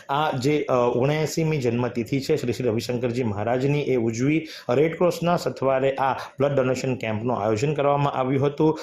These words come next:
સવારે નવ થી બપોરે બાર વાગ્યા સુધી આ બ્લડ ડોનેશન કેમ્પનું આયોજન કરવામાં આવ્યું હતું. તો આ પ્રસંગે શૈલેષભાઈ માળી, કે જેઓ પણ શ્રી શ્રી રવિશંકરજી મહારાજને માનનારા છે,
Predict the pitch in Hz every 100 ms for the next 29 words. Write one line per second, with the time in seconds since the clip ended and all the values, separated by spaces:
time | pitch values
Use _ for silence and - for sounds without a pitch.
0 | - - 135 131 123 120 131 131 123 110
1 | 117 110 104 120 120 113 117 110 120 113
2 | 147 135 - - 117 127 117 117 117 120
3 | 110 113 110 110 95 104 139 160 147 147
4 | 151 143 143 139 147 151 143 131 139 127
5 | 117 143 147 143 113 - - 151 143 156
6 | 147 170 117 113 143 175 156 113 131 135
7 | 131 135 - 127 131 120 123 135 127 117
8 | 127 107 110 110 127 117 98 104 110 113
9 | - 160